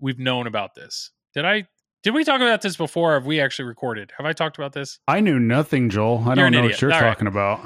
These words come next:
Speaker 1: Okay, so I'm gonna re-, if I'm
Speaker 2: <laughs>
Speaker 1: repeating myself to the listener, I'm sorry. But what I wanted to tell you guys is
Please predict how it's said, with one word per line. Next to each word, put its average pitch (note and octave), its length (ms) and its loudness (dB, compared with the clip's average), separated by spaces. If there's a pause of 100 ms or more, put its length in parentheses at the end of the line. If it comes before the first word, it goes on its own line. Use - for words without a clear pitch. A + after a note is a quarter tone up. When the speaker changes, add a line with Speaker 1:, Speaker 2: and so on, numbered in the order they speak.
(140)
Speaker 1:
Okay, A3 300 2
so F#3 280 0
I'm F3 180 0
gonna G3+ 180 0
re-, G3 160 4
if F3+ 140 2
I'm G3+ 140 2
Speaker 2:
<laughs> - 20 2
Speaker 1:
repeating G#3 380 2
myself F#3+ 420 2
to F3+ 80 0
the D#3+ 60 2
listener, D3+ 360 0
I'm B2+ 100 -4
sorry. G#2 400 -4
But D3+ 260 0
what E3+ 200 0
I G3+ 80 2
wanted G3 260 -4
to F3+ 80 -8
tell C#3 200 -2
you B2 140 -4
guys A2+ 340 -6
is B2 280 -4